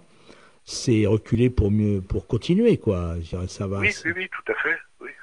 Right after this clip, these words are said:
Speaker 2: oui, oui.
Speaker 1: Ah, il y aura
Speaker 2: Ouais.
Speaker 1: peut-être plus de bidonville à Calais, il y aura peut-être moins de, il y aura toujours des arrestations, bien sûr, en ville, et cetera, parce que les gens, il faut bien qu'ils, qu'ils essayent de passer.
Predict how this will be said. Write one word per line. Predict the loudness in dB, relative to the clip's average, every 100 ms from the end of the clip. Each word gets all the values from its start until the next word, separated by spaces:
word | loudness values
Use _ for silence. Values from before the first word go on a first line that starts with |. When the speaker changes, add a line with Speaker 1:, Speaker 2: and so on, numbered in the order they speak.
| -16
Speaker 2:
oui, | -16
oui. | -16 -20 _ _ -2 -2 -2 -14
Speaker 1:
Ah, | -6 0
il | 0
y |
aura | 0
Speaker 2:
Ouais. | -2 2
Speaker 1:
peut-être | 2 2 0
plus | 2 2
de | 2
bidonville | 2 2 2 2 0 -2
à | -2
Calais, | 0 2 4 4 4
il |
y | 2
aura | -2
peut-être | 0 -2 0 -4 0
moins | 2 4 2 2 0
de, | 0 -2 0 0 -2 -6 _ -12 -12 -20 _ -10
il |
y | -6
aura | -2
toujours | 0 2
des | 2 0
arrestations, | -2 -4 -4 -4 2 2
bien | 2 -2
sûr, | -2 0
en | 0
ville, | 2 0 0
et |
cetera, | -4 -6 -4 -4 -2
parce | -4 -4
que | -6
les | -4
gens, | -2 -2
il | -2
faut | -6
bien | -6 -6
qu'ils, | -6 -6 -6 -8
qu'ils | -8 -4
essayent | -4 -2 -2
de | -4
passer. | -4 -4 0 0